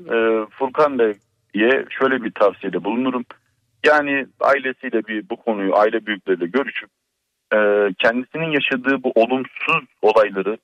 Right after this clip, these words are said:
o küçük kardeşinin de yaşamaması için bir gidilip bilir kişiye akıl danışılmasında fayda olduğunu söylüyorum. Belki ortamdan kaynaklı, belki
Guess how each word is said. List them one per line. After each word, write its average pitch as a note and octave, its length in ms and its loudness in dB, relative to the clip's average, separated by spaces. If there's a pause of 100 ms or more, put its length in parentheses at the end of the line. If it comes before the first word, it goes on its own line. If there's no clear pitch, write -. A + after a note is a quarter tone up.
(100)
o G#2+ 100 -2
küçük - 320 -12
kardeşinin A2+ 600 -2
de F2 200 0
yaşamaması C3 720 0
için - 280 -14 (680)
bir G#3+ 120 -4 (160)
gidilip C3+ 320 -2 (340)
bilir E3+ 220 0
kişiye - 400 0 (160)
akıl C#3+ 380 0
danışılmasında B2+ 840 -2
fayda A2+ 300 0
olduğunu A#2 400 -4
söylüyorum. - 300 -12 (120)
Belki A#2 340 2
ortamdan B2 580 0
kaynaklı, B2+ 560 -4 (160)
belki A#2+ 480 2